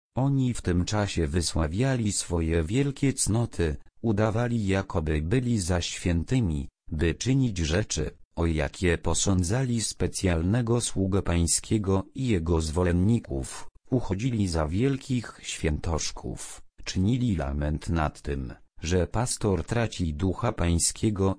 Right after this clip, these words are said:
i jego cenną prawdę, czyżby, szczególnie prawdy odnośnie przymierzy, pośrednika, i tak dalej, i zasyłano modły do Boga w swojej pseudoświątobliwości o uleczenie pastora z chorobliwego stanu duchowego,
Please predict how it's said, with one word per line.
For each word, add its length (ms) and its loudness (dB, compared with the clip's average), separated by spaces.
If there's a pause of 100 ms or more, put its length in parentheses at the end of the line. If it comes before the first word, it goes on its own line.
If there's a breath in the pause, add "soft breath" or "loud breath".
i 120 -4
jego 320 2
cenną 580 2
prawdę, 640 -4 (220)
czyżby, 560 -2 (220)
szczególnie 640 2
prawdy 580 -2
odnośnie 720 0
przymierzy, 800 2 (220)
pośrednika, 960 0 (260)
i 160 -2
tak 220 -2
dalej, 520 -2 (240)
i 200 2
zasyłano 760 0
modły 480 2
do 160 2
Boga 380 0
w 160 -8
swojej 580 2
pseudoświątobliwości 1700 0
o 60 0
uleczenie 680 2
pastora 560 2
z 100 -2
chorobliwego 960 0
stanu 540 2
duchowego, 840 0